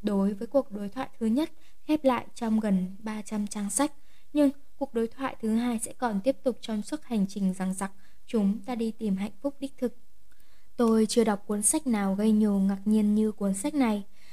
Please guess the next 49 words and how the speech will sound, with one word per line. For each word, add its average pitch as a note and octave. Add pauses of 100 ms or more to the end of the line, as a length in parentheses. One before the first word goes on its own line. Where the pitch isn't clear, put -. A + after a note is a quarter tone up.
(120)
Ngạc B3+
nhiên C#4
nhất E4+ (320)
chính A#3
là C4+
những G#3+
gì B3
cực A3
kỳ G#3+
đơn G#3
giản G3+ (360)
mà A3+
quá G#3
nửa C4
đời G3+
người G3 (140)
tôi A3+
vẫn A#3
đinh A3+
ninh A3
mình F#3
đã F#3+
biết, D4 (440)
thì G#3+
hóa G3
ra A3 (240)
bây A3+
giờ F#3+
tôi G3+
mới F#3
biết. B3+ (580)
Kể G#3
từ G3
đó F#3+
mà A#3+
biết C4
thêm A#3+
rằng A3+ (320)
vì A3+
sao A3+ (320)
mà G#3+
mình G3
cứ G3
khổ. A3+ (380)
Nhà G#3
văn G3 (100)
Tạ G3+ (160)
Duy G#3
Anh. G3